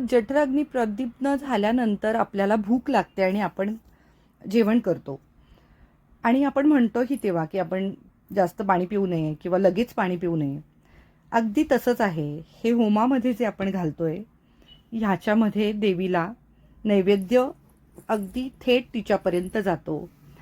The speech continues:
आणि म्हणूनच ही पूजा, अ, काही जण अष्टमीला करतात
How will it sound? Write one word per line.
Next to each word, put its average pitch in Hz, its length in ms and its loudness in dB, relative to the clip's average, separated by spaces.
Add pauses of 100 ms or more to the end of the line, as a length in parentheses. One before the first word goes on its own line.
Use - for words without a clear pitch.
(160)
आणि 214 180 2
म्हणूनच 247 720 2 (400)
ही 233 80 -2
पूजा, 180 380 -2 (1120)
अ, 185 300 0
काही 208 320 2
जण 240 260 2
अष्टमीला 240 540 2
करतात 151 460 -8